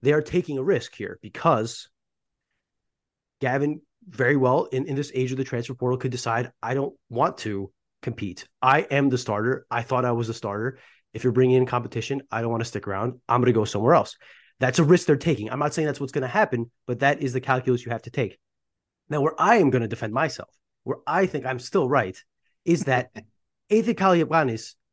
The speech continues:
Speaker 1: is not a better quarterback than Gavin Wimsatt
Speaker 2: Oh,
Speaker 1: on
Speaker 2: boy.
Speaker 1: face with, undisputably. They are essentially the same player. They have, uh, Kaliakmanis is slightly more accurate, but he's not very accurate. Their numbers are pretty similar.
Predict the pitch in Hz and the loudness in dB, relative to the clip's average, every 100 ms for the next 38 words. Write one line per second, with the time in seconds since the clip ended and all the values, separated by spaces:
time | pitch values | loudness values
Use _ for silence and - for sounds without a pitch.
0 | - 139 143 165 156 - - _ _ _ | -8 -6 -2 2 0 -2 -14 _ _ _
1 | _ _ _ _ _ 165 165 160 151 165 | _ _ _ _ _ -2 2 0 0 0
2 | 151 131 120 - 127 120 135 127 123 - | 2 2 0 -2 -6 0 2 2 -2 -4
3 | 117 - 104 151 151 - - 143 135 156 | -8 -6 -6 -4 -6 -8 -4 -2 -2 -6
4 | 139 - 170 151 - 170 113 92 90 - | -8 -2 -2 -2 -2 -2 -2 -6 -14 -20
5 | _ 285 262 240 226 - 226 208 160 131 | _ 2 2 2 0 2 0 2 -2 -2
6 | - 143 139 110 92 98 _ _ _ _ | -4 -4 -4 -8 -10 -14 _ _ _ _
7 | _ _ 135 151 151 127 - _ _ _ | _ _ -2 0 0 -2 -8 _ _ _
8 | _ _ - 151 143 156 160 180 151 160 | _ _ -10 -8 -4 -2 -2 -2 -2 2
9 | 175 151 156 151 135 - - - 156 160 | 2 4 2 0 -4 -8 -10 -4 -2 0
10 | 151 127 117 110 104 - _ - 135 131 | -2 0 -2 -4 -8 -10 _ -2 0 4
11 | 151 131 127 123 101 95 101 107 _ _ | 2 2 0 0 -2 -4 -6 -8 _ _
12 | _ _ _ 139 147 196 185 135 135 139 | _ _ _ 2 4 6 4 2 2 0
13 | 139 _ _ - 196 185 156 135 135 202 | -2 _ _ 0 2 2 0 0 2 -2